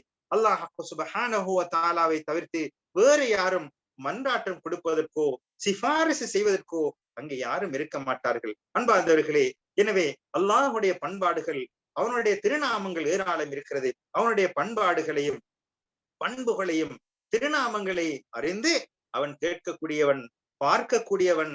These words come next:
கண்காணிக்கக்கூடியவன், கூலி கொடுக்கக்கூடியவன், தண்டிக்கக்கூடியவன், இது போன்ற பண்புகளை அறிந்து அல்லாஹை அஞ்சி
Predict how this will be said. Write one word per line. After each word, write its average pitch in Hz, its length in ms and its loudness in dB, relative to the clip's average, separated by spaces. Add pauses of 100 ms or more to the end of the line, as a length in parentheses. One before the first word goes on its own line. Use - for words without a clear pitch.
(260)
கண்காணிக்கக்கூடியவன், 196 1200 0 (320)
கூலி 302 300 0
கொடுக்கக்கூடியவன், 196 920 0 (300)
தண்டிக்கக்கூடியவன், 220 1000 0 (160)
இது 220 200 -4
போன்ற 185 320 -4
பண்புகளை 175 560 -2
அறிந்து 202 380 2 (440)
அல்லாஹை 165 580 0 (400)
அஞ்சி 254 380 0